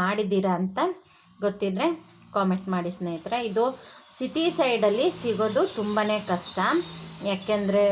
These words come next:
ಸಿಟಿ ಸೈಡಲ್ಲಿ ಸ್ವಲ್ಪ ಮಾರ್ಕೆಟಲ್ಲಿ ಹುಡುಕಿದ್ರೆ ಸಿಗ್ಬೋದೇನೋ mostly.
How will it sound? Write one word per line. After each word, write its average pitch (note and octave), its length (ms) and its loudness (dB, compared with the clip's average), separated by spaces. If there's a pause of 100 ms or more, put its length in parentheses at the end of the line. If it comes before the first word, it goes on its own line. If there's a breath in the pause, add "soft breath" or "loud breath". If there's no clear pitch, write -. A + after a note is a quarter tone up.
(160)
ಸಿಟಿ G3 320 -4
ಸೈಡಲ್ಲಿ G3+ 560 0
ಸ್ವಲ್ಪ F#3+ 240 -2
ಮಾರ್ಕೆಟಲ್ಲಿ G#3+ 760 2
ಹುಡುಕಿದ್ರೆ G3 540 0
ಸಿಗ್ಬೋದೇನೋ F#3+ 760 2
mostly. F#3 440 -2